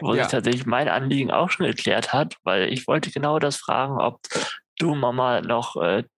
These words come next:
Speaker 1: Tipps und Tricks vielleicht oder ein, eine wichtige Sache den Eltern da draußen mitgeben möchtest,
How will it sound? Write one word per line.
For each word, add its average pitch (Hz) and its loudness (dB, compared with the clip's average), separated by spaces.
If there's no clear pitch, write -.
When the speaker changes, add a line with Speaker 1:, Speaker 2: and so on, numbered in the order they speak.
Speaker 1:
Tipps - 2
und 143 2
Tricks - 2
vielleicht 107 0
oder 101 0
ein, 110 0
eine 98 0
wichtige 139 0
Sache 123 0
den 95 -2
Eltern 131 0
da 110 2
draußen 107 0
mitgeben 110 0
möchtest, - 0